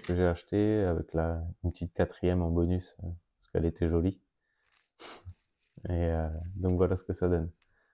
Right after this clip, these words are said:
Donc j'ai pris trois bruxelles de la marque Vetus. Il y a trois références différentes. Je voulais essayer et voir, euh, pour comparer avec ce, avec les miennes, euh, celles avec lesquelles je travaille.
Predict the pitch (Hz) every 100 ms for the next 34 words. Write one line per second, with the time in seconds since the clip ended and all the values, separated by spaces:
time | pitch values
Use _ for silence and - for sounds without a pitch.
0 | _ _ 95 92 92 90 - 104 104 101
1 | 98 - - 104 110 104 113 110 98 92
2 | 92 95 95 101 98 92 95 101 - 120
3 | 139 - - _ _ _ _ _ _ _
4 | _ _ _ _ _ - 104 98 98 95
5 | 92 - - - 113 110 - 104 107 98
6 | 101 98 101 104 123 - - _ _ -
7 | 90 90 92 87 87 87 87 87 - 92
8 | 87 95 95 87 82 85 90 85 82 85
9 | 82 90 - 87 87 90 90 82 85 -
10 | - 85 82 82 87 _ _ _ _ -
11 | 87 85 98 87 90 87 82 80 - -
12 | 85 87 - 87 - 85 82 82 - 80